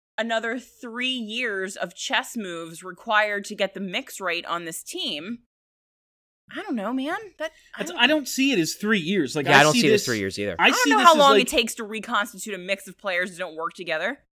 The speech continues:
Speaker 2: I see
Speaker 3: I'm not
Speaker 2: this
Speaker 3: saying
Speaker 2: as, like, an
Speaker 3: reconstitute. I'm saying make a couple moves.
Speaker 2: Yeah, like,
Speaker 1: What
Speaker 2: I
Speaker 1: if
Speaker 2: see
Speaker 1: those
Speaker 2: this as
Speaker 1: don't
Speaker 2: an
Speaker 1: work?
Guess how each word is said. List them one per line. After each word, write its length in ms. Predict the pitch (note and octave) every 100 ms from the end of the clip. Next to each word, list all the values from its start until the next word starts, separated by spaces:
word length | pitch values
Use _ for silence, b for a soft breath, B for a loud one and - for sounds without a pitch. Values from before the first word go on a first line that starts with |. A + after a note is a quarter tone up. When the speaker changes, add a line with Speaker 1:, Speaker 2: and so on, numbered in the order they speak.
| _ _
Speaker 2:
I 100 | F3+
see 200 | A#3 C#4+
Speaker 3:
I'm 20 |
not 60 | C#4+
Speaker 2:
this 80 | -
Speaker 3:
saying 100 | A#3+
Speaker 2:
as, 60 | E3+
like, 140 | A3
an 60 | G#3+
Speaker 3:
reconstitute. 420 | F3 A3+ - C#3+
I'm 80 | C#3+
saying 320 | - F3 E3+
make 140 | E3+
a 40 | D#3+
couple 300 | E3+ E3 F#3+
moves. 240 | G#3+ -
Speaker 2:
Yeah, 160 | A3+ B3+
like, 200 | E4 -
Speaker 1:
What 60 | -
Speaker 2:
I 80 | F4+
Speaker 1:
if 0 |
Speaker 2:
see 100 | C#4
Speaker 1:
those 140 | G4+
Speaker 2:
this 80 | A#4+
as 60 | -
Speaker 1:
don't 140 | G3+
Speaker 2:
an 40 |
Speaker 1:
work? 300 | E3 D3+ -